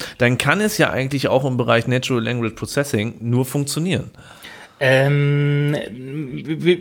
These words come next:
Speaker 2: also das ist ja immer das alte Thema. Schreibe ich jetzt für Suchmaschine oder schreibe ich für Nutzer? Natürlich sollte ich für Nutzer schreiben, aber einfaches Beispiel. Äh, i-, ich würde eher statt einem, ich weiß nicht, ich glaub, ist das, ist er, sie, es, ist das,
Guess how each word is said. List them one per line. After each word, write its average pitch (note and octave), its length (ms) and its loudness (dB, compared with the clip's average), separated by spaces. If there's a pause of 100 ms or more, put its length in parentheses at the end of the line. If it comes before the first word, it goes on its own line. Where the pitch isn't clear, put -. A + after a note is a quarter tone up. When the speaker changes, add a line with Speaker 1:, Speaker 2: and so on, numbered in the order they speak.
(600)
Speaker 2:
also D#3 220 0
das D#3 160 2
ist E3+ 140 4
ja D#3 100 6
immer C#3+ 180 4
das A#2+ 180 0
alte - 300 -2
Thema. C3 380 2
Schreibe B2 260 2
ich C3 80 0
jetzt C3+ 140 2
für B2+ 80 -4
Suchmaschine C3+ 640 -2
oder A#2 100 2
schreibe B2 240 -2
ich A#2 80 -6
für A#2+ 100 -4
Nutzer? A#2+ 280 -4
Natürlich D#3 340 0
sollte D#3+ 200 2
ich - 40 -12
für C#3 120 -2
Nutzer D#3+ 280 0
schreiben, B2 240 0
aber B2 240 0 (260)
einfaches D#3 440 2
Beispiel. A2+ 560 0 (520)
Äh, C#3+ 280 8 (120)
i-, D#3 180 0 (320)
ich - 200 -8 (100)
würde D#3+ 300 6
eher F3+ 480 2
statt - 400 -4
einem, C#3 440 0
ich - 140 -10
weiß C3+ 140 0
nicht, C3 80 -4
ich - 80 -16
glaub, F#3 180 -2
ist - 140 -8
das, C3 80 -8
ist - 300 -10
er, D3+ 340 4
sie, F3+ 600 2
es, F3 300 2
ist D3+ 140 -2
das, C#3+ 120 -4